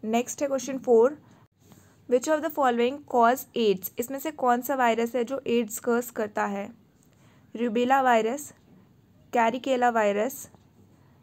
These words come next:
कोराइनी बैक्टीरियम डिप्थीरिया या एचआईवी? इसका करेक्ट आंसर है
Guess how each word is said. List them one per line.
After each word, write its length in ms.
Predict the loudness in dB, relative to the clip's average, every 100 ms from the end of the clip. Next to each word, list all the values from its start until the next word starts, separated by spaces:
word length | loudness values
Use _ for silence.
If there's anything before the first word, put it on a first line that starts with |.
| _ _ -20 _
कोराइनी 480 | 0 4 4 2 -2
बैक्टीरियम 640 | -4 -4 -4 -2 0 0
डिप्थीरिया 760 | -2 -8 -6 -4 0 2 2 0 -10 -6
या 240 | 0 2 2
एचआईवी? 600 | -2 0 0 0 -4 -10 -14 _ _ _ _ _ _ _ _ _ _ _ _ _ _ _ _ _ _ _ _ _
इसका 220 | -8 -4
करेक्ट 340 | -2 0 -2 0
आंसर 320 | 0 0 -4
है 280 | -4 -6